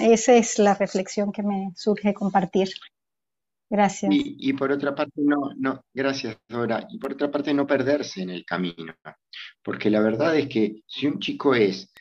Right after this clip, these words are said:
Speaker 2: afectuoso, compasivo y buen compañero,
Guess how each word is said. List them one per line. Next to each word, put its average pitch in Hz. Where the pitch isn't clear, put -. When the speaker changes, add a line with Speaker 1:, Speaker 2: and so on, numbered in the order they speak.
Speaker 2:
afectuoso, 113
compasivo 101
y 95
buen 123
compañero, 120